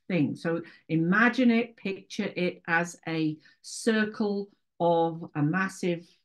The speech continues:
laser pad, if you like, or circle that is under our earth star chakra. And again, we're gonna see that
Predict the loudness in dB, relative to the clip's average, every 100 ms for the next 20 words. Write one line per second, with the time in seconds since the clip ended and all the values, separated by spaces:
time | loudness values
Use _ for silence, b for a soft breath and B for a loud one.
0 | _ -4 -2 0 0 -2 0 0 2 0
1 | -4 _ _ _ _ _ _ _ _ -8
2 | -2 2 2 2 -2 0 0 0 0 -6
3 | -6 -2 0 -2 0 0 0 B B -2
4 | 0 0 -2 0 0 0 2 2 2 2
5 | 0 -2 -4 -4 -4 -4 -4 -4 -4 -2
6 | -2 -2 -4 0 2 6 8 6 4 0
7 | -2 -2 0 2 2 2 0